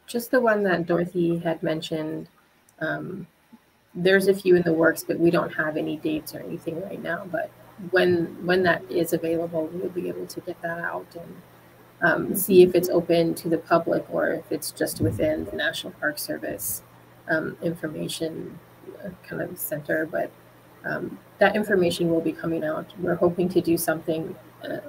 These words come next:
talking about civil rights, um, the civil rights movement in the South, and how, um, Native people played a part in that, 'cause that's not something that is always talked about.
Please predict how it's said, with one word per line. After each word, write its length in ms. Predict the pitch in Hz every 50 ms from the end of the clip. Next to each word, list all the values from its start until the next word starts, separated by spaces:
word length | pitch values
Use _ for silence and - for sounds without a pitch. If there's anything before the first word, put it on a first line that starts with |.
| 285 269 - -
talking 400 | - 165 156 - - - 175 170
about 360 | 165 165 160 151 - - - - - - - -
civil 380 | - - - - 202 190 190 180
rights, 760 | 170 170 165 156 175 226 277 294 - - - - - - - - - - - -
um, 140 | 175 170 170
the 60 | 175
civil 220 | 175 - 185 170 175
rights 220 | 175 175 165 170
movement 440 | 175 175 170 170 175 175 170 170 - - -
in 140 | 175 170
the 80 | 170 170
South, 420 | 170 - 156 151 160 175 180 - - - - - - -
and 180 | - 165 165 170
how, 500 | - - 165 160 160 160 156 - 104 - -
um, 340 | 165 160 - - - - - - - - - - - -
Native 500 | 208 196 185 180 175 180 180 175 175 -
people 440 | - 175 175 170 196 196 208 240 254 - 403 403 - - - - - - - - -
played 240 | - 190 175 170 170
a 40 | 170
part 340 | - - 160 151 - -
in 100 | - -
that, 180 | 233 - - - - - - - - -
'cause 120 | - 180 -
that's 240 | 180 175 170 - -
not 160 | 190 185 -
something 380 | - 180 180 175 185 170 170
that 220 | 165 165 156 - 165
is 160 | 170 165 165
always 360 | 160 160 160 160 165 160 160
talked 340 | - - 165 160 147 - -
about. 300 | 143 - - - - -